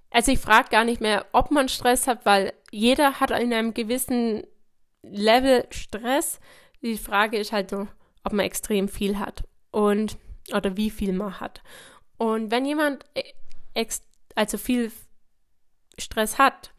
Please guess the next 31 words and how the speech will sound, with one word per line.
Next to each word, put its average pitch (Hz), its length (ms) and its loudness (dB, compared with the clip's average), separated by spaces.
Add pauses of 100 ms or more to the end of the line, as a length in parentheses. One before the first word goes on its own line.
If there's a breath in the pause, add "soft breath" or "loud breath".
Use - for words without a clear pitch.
(400 soft breath)
der 233 200 2
hat 247 120 2
meistens 247 560 0
auch 233 300 0 (140)
automatisch 247 720 0
ein 233 160 -4
Vitamin 220 400 -2 (840)
B-Defizit. 233 1040 -4
Das 214 160 -6
heißt, 208 240 -2
hier 247 320 -2
empfehle 214 360 -4
ich 208 140 -10
Nahrungsergänzungen, 220 1160 -4
Vitamin 202 360 0
B-Komplex, 220 640 0
die - 80 -10
findest 214 340 -6
du 214 60 -2
auch 202 200 0
in 202 80 0
meinem 180 260 -2
Online-Shop. 262 760 0 (1080 loud breath)
Die 247 120 2
sind, 247 440 2 (100)
ähm, 220 580 0 (720)
die 247 160 -2
stärken 262 500 4
quasi 214 300 -2
die 202 140 -4
Nerven 285 720 4